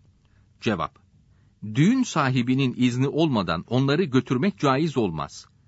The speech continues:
"Üç peçete götürüyorum, beş kürdan aldım." demek gerekir. Ortaya konan börek ve meyve gibi şeyler için düğün sahibi, "İstediğiniz kadar yiyin,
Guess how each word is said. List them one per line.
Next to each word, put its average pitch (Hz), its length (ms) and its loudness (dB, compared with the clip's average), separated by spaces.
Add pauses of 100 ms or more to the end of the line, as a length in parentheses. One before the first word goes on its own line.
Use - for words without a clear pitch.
(520)
"Üç - 280 0
peçete 147 420 0
götürüyorum, 104 680 -2 (320)
beş 180 360 2
kürdan 127 460 0
aldım." 117 360 0
demek 85 300 -4
gerekir. 82 500 -10 (800)
Ortaya 117 420 0
konan 131 440 0
börek 113 320 4
ve 147 140 2
meyve 110 300 2
gibi 160 240 -2
şeyler 123 360 0
için 78 320 -10 (440)
düğün 175 260 2
sahibi, 98 560 -4 (360)
"İstediğiniz 147 580 2
kadar 170 300 0
yiyin, 107 380 -6